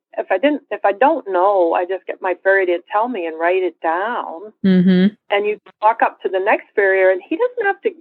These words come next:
Speaker 1: guess or look at it or try to figure out what your farrier was doing. You walk up and you say, uh, "Please, do you have time to fix me up before the next class? And here's my stuff."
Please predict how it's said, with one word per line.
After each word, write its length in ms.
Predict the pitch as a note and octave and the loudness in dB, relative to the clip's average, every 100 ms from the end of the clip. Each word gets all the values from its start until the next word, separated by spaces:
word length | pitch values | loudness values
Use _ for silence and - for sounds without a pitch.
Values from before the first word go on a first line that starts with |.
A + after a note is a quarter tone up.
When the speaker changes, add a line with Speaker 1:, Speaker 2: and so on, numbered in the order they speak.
| - | 0
Speaker 1:
guess 400 | F#3+ C4 F#3+ G3+ - | 2 4 2 -2 -8
or 140 | - F3+ | -4 -4
look 340 | F3+ C4 C4+ | 0 -2 0
at 220 | E3+ E3+ | 2 2
it 160 | G3 G3+ | 0 -2
or 140 | F#3 F3+ | -4 -4
try 260 | - A#3 | 0 2
to 120 | C4 | 2
figure 380 | C4+ A3+ F#3+ F#3 | -2 -6 -2 2
out 200 | G3 G#3+ | 2 4
what 160 | F#3+ F3 | 0 0
your 160 | F3+ F3 | -2 -2
farrier 380 | G3 G3+ G3 F3+ | -4 0 0 0
was 180 | E3+ E3+ F3+ | 0 -4 -2
doing. 460 | F#3 B3+ G#3 E3+ F3+ _ _ | -2 0 -2 -6 -10 _ _
You 100 | A#3 | -4
walk 340 | C#4 C4 A#3 G#3+ | 2 2 2 0
up 180 | G3 | 0
and 100 | G3 F#3+ | -4 -6
you 120 | F3+ - | -6 -2
say, 280 | F#3 F3+ F3+ - - - | 0 0 -2 -14 -10 -6
uh, 100 | F3+ - - | -6 -8 -6
"Please, 300 | B3 B3+ - | -4 -4 -4
do 80 | G#3 | 2
you 60 | G3 | 2
have 140 | F3+ - | 2 -2
time 240 | G#3 G#3 | -2 0
to 120 | F#3+ F#3 _ | -2 -4 _
fix 160 | G#3 - | -4 -4
me 100 | G3+ | 0
up 160 | G#3 A3+ | 0 0
before 340 | G3 - G3+ | -6 -4 -2
the 120 | F#3+ F#3 | 0 0
next 320 | F#3 - - | -2 -4 -2
class? 340 | A#3+ A#3 A3+ A3+ | 2 4 2 -2
And 120 | F#3+ | -6
here's 280 | G#3 A3+ A3 | -4 -4 -4
my 160 | A3 | -8
stuff." 400 | A#3 F4+ A4 E3 | -2 0 2 0